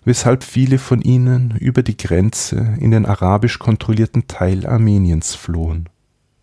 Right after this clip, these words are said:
Sie wurden vom autonom regierenden Emir von Melitene, Umar al-Akta, aufgenommen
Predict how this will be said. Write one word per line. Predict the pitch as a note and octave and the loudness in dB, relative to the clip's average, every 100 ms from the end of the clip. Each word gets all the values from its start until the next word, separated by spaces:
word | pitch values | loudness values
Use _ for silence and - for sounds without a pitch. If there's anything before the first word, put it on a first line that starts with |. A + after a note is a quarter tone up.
| _ | _
Sie | - - A#2 | -10 -2 2
wurden | A#2+ B2+ B2 | 4 2 2
vom | A2 | 0
autonom | - G#2 - G2+ F#2+ G#2+ A2 | 0 0 0 2 4 2 2
regierenden | A2 G2 G#2+ G#2+ G2+ - | -2 -2 0 2 2 0
Emir | - F#2+ A2 G#2+ A2 | 0 2 4 2 0
von | - G2 | 0 0
Melitene, | G2 G2 G2 - - F#2 G2 G#2 A2 A2 G2+ - | 2 2 0 -4 -4 0 0 0 0 -2 -6 -4
Umar | G#2+ G#2 G2+ G2+ - | 0 2 2 2 0
al-Akta, | G2 - B2 - - F2+ | -2 0 -2 -4 -4 -2
aufgenommen | F2 F2+ - - F2+ G2 A2 C3 | 0 -4 -2 -2 2 2 2 0